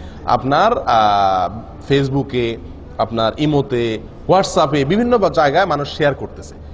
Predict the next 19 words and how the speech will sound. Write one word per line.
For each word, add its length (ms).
এবং 180
আমার 220
কাছেও 260
বহু 180
লোক 200
পাঠাইছে 320
দেখলাম। 300
তো 320
এই 120
যে 120
একটি 240
জিনিস, 400
এটার 260
ভিত্তি 320
কতটুকু? 440
দেখুন, 320
প্রথম 300
কথা 200
হলো 360